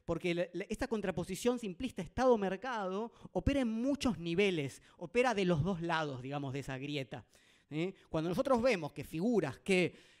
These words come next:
tienen una fuerte impronta mercantil, capitalista, economicista, etcétera, etcétera, quieren tomar el lugar del Estado, como ya lo han hecho, etcétera, etcétera, uno tendría que sospechar que esa contraposición no es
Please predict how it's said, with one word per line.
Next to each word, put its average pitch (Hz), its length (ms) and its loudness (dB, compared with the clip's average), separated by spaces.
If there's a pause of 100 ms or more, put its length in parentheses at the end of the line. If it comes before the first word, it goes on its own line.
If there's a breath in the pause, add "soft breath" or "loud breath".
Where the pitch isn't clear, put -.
tienen 196 280 0
una 185 280 -2
fuerte 254 460 -2
impronta 202 500 -2
mercantil, 165 960 -4
capitalista, 185 680 -6
economicista, 175 680 -2
etcétera, 214 260 -2
etcétera, 185 320 0
quieren 175 320 -8
tomar 156 380 -6
el 180 80 -2
lugar 165 240 -2
del 175 80 -6
Estado, 165 400 -8
como 127 160 -12
ya 156 120 -10
lo 143 120 -8
han 135 100 -10
hecho, 165 280 -10
etcétera, 190 280 -10
etcétera, 180 380 -8 (240 loud breath)
uno 277 160 -4
tendría 208 260 0
que 185 100 -8
sospechar 220 640 -2
que 180 140 -4
esa 180 160 0
contraposición 151 760 -2
no 180 160 -4
es 143 200 -12